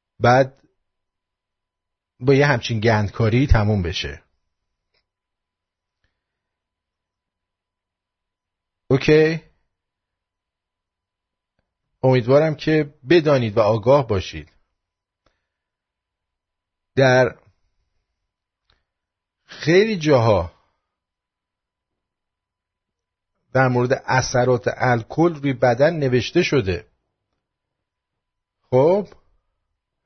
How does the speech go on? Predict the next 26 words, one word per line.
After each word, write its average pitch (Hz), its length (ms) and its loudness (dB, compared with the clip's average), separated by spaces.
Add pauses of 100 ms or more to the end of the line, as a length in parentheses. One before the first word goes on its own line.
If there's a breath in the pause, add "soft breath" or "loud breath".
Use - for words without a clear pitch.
(720)
شما 175 180 4
وقتی 214 260 2
هم 180 220 -2 (100)
آبجو 156 460 2
می‌خوری 156 340 -2
به 190 140 2
خاطر 147 280 -2
اینکه 190 260 -2
این 143 320 -8 (500)
بابلیه، 131 800 2
با 127 140 2
اینکه 160 220 -2
درصد 131 640 0
الکلش 160 540 0
به 156 100 -2
نظرتون 151 420 0
پنج 160 380 -2
درصد 123 480 -2
میاد، 147 560 -2 (720)
ولی 127 360 0
خیلی 180 300 0
سریعتر 147 580 2
در 120 200 2
بدنتون 101 640 -4 (720)
جذب 110 440 0
می‌شه. 92 480 -6